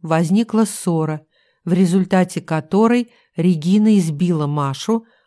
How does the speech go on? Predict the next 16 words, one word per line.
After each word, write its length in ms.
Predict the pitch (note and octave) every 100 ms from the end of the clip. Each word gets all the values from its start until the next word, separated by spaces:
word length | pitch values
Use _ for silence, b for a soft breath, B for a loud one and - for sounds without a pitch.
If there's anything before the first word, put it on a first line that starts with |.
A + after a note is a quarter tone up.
| b
а 120 | E3
потом 480 | E3 E3 - G#3+ G3
выкинула 600 | F#3 G3 G#3 F#3+ G3 G3
ее 280 | G3+ F#3+ F#3+
с 80 |
балкона", 720 | F3+ G3+ A3+ A3 D#3 C3 B2+ B2+ _ _ _ -
закончила 760 | D3 D#3+ - G3 E3+ - C#3+
я 260 | C#3+ C#3+ G#3
задумчиво 760 | F3 D#3 C#3+ F#3+ A3+ - G#3 G3
фразу 440 | F3 D3+ D3 D#3
Глазова. 640 | D3 D3+ C#3+ B2 C3 C#3 _ _ _ _ _ _
"Ну 240 | D#3 D#3+ A3+
да", 420 | F#3+ D#3 D#3 F3+ b b -
поддержал 600 | F3 D3 F3 D3 F3 E3
он 160 | D#3+ D#3+
меня. 400 | E3 D#3+ D#3